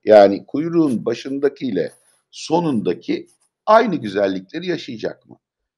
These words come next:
Benim dikkat et-, dikkatini çekmeye çalıştığım şey tabii ki ben web üçün içinde bir venture kapitalin ortağıyım. Teknoloji büyüsün, teknoloji gelişsin, teknoloji olabildiğince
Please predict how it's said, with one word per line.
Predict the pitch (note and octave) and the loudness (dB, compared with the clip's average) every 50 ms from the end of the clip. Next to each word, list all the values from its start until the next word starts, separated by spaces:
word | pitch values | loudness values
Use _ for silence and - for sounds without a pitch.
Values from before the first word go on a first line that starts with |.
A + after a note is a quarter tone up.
| _ - | _ -8
Benim | C3+ D#3+ F#3+ G3 F3 | -8 -6 -6 -6 -8
dikkat | D#3+ D#3 - - E3 F#3 | -10 -8 -4 -2 -2 -2
et-, | - - - _ - - | -2 -4 -6 _ -20 -20
dikkatini | F3 - - - A#2+ A#2+ E3+ F#3+ - | -20 -12 -8 -8 -6 -6 -8 -10 -8
çekmeye | - - A#2 - - - F#2+ F2 | -6 -6 -6 -6 -8 -10 -14 -12
çalıştığım | - - E2 D2+ D2+ - - - D2+ C#2+ | -8 -8 -8 -8 -8 -12 -14 -14 -14 -10
şey | - - - - | -8 -8 -2 2
tabii | - E3 - B2+ F#2 - | 2 2 2 0 -4 -4
ki | - E2+ - - _ _ _ _ _ _ - | -4 -6 -6 -6 _ _ _ _ _ _ -4
ben | D#2+ D2+ | -4 -4
web | D2+ D2+ E2 F#2+ F#2 F#2+ | -4 -2 -2 -2 -2 -2
üçün | G#2 - - G2 F2 D#2+ | -6 -12 -10 -8 -8 -10
içinde | - - C#2+ C#2+ C#2+ D#2+ F2+ D#2 | -10 -10 -10 -8 -4 -4 -4 -2
bir | F2 F2 - - _ _ _ _ - | -2 -4 -4 -6 _ _ _ _ -4
venture | E2+ F#2 F#2 F#2+ - E2 - | -2 -2 -2 -4 -8 -12 -10
kapitalin | - D2 - - _ - D#2 D2 C#2+ - - _ - D2+ D#2 C#2+ | -10 -10 -10 -10 _ -4 -4 -4 -4 -4 -8 _ -10 -6 -4 -2
ortağıyım. | C#2+ C2+ B1 - - C2 C2 B1+ A#1+ C2 D#2 F#2+ A2 A2 _ _ _ _ _ _ _ _ _ _ | -2 -2 -4 -4 -4 -4 -4 -2 -2 -4 -4 -6 -6 -10 _ _ _ _ _ _ _ _ _ _
Teknoloji | - E2 E2 - - D#2+ F2 F2 F2+ D#2+ D#2+ D#2 C2+ | -6 -6 -6 -4 -4 -6 -4 -4 -6 -8 -10 -14 -14
büyüsün, | D2+ E2 E2+ E2 D#2+ - - E2 E2 | -12 -10 -10 -10 -10 -10 -10 -10 -10
teknoloji | D2+ - D#2+ D#2 D2+ _ - D#2+ E2+ E2+ E2+ E2 D#2 D#2 C2+ | -10 -10 -10 -12 -10 _ -8 -6 -4 -4 -4 -6 -8 -10 -10
gelişsin, | B1 D2+ D#2 E2 E2 - - - - E2+ E2+ E2 D#2+ E2 | -8 -6 -6 -6 -8 -12 -14 -14 -8 -6 -6 -6 -6 -8
teknoloji | - D2 C#2+ - - C#2+ D#2+ D#2+ D#2+ D#2+ - F2 E2+ - - | -10 -12 -12 -10 -8 -6 -4 -4 -4 -4 -4 -4 -4 -4 -2
olabildiğince | - D2+ D#2 E2 D#2+ C#2+ E2+ E2 D#2+ D2+ G2 G2 F#2 - - - - | -2 0 0 0 0 -2 -6 -10 -8 -8 -8 -8 -6 -4 -4 -4 -4